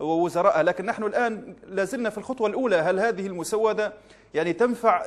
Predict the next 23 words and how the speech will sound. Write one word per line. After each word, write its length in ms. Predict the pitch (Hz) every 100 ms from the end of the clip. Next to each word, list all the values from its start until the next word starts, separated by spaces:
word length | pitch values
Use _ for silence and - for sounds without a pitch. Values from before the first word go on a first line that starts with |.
| 208
لأن 340 | 202 208 196
تكون 240 | 190 226
أساس 380 | - 180 240 -
لل-، 240 | 196 180 170
للحل 640 | 170 175 165 220 254 254 -
ويعني، 1300 | 170 170 156 - - - - 147 156 170 170 170
آه، 60 | 165
والقبول 680 | 160 170 175 170 170 208 185
بها 260 | 180 208
يمكن 320 | 190 202 196 202
أن 140 | 190
يحل 340 | 170 208 196
ال-، 160 | 165 156
الإشكالية، 760 | 151 151 165 - 185 233 226 - - - -
أم 180 | 196 208
أنها 480 | 226 208 202 196 190
يعني 340 | 190 170 180
تحتاج 380 | 185 - 220 170 -
إلى 180 | 190 175
مزيد 320 | 160 247 190
من 100 | 196
النقاش 360 | 185 190 185
والتعديل؟ 440 | 175 170 151 139